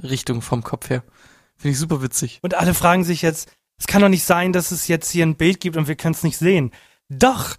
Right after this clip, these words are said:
Speaker 2: wenn
Speaker 1: Ja.
Speaker 2: ihr uns auf Instagram folgt,
Speaker 1: Mhm.
Speaker 2: habt ihr die Möglichkeit, am wahrscheinlich Montag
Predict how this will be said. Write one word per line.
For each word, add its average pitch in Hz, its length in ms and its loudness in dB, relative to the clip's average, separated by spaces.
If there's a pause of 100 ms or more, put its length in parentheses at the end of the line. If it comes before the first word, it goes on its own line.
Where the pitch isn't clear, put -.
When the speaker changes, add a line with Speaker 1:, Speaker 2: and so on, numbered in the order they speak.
(160)
Speaker 2:
wenn 160 220 2
Speaker 1:
Ja. 151 140 2
Speaker 2:
ihr - 40 -12
uns 151 240 -2
auf 147 300 -4
Instagram 190 600 2
folgt, 143 400 2
Speaker 1:
Mhm. 165 40 -2
Speaker 2:
habt 170 140 0
ihr 233 60 4
die 139 120 -4
Möglichkeit, 185 680 0
am 131 380 -4 (140)
wahrscheinlich 117 340 -6
Montag 196 640 2